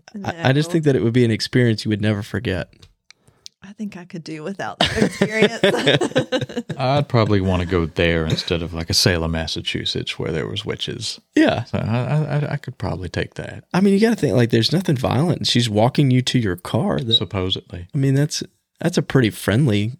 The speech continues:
Speaker 2: ghost if I was gonna pick between that and the violent ones.
Speaker 3: Yeah.
Speaker 1: Mm,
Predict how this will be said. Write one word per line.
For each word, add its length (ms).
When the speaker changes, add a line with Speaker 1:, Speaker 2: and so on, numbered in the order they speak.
Speaker 2:
ghost 440
if 120
I 40
was 100
gonna 160
pick 240
between 320
that 140
and 80
the 40
violent 380
ones. 340
Speaker 3:
Yeah. 540
Speaker 1:
Mm, 460